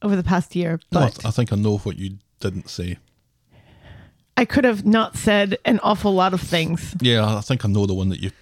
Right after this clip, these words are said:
Speaker 2: you were going to say, though.
Speaker 1: But I, I wasn't going to say any of them because I didn't want any of them to happen to poor Michael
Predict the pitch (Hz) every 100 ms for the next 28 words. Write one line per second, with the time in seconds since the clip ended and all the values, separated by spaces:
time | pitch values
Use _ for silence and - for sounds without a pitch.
0 | - - 92 98 104 95 107 101 98 101
1 | - - - 233 - - - - 247 262
2 | 294 254 233 220 208 196 180 226 226 165
3 | 165 165 170 196 165 - 190 180 180 160
4 | 170 - 190 196 165 165 170 160 160 -
5 | 160 151 - 185 - 175 165 165 160 165